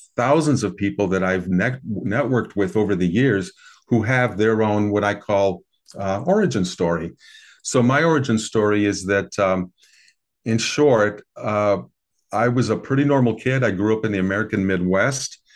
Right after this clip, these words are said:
had an interest as a child in science fiction, in astronomy,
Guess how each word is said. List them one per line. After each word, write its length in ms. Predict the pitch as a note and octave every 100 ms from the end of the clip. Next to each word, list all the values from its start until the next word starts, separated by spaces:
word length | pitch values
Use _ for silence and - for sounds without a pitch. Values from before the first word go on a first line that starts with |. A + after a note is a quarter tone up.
| - _
had 200 | - A#2
an 120 | G#2+
interest 540 | A2 A2 B2 - - - _ _
as 140 | - G2
a 60 |
child 340 | F#2+ - A2 G2+
in 80 | F2+
science 360 | - G#2 F#2
fiction, 520 | - B2+ - B2+ B2
in 100 | G#2
astronomy, 760 | F#2+ - - G#2 A2 G#2+ G#2+ A2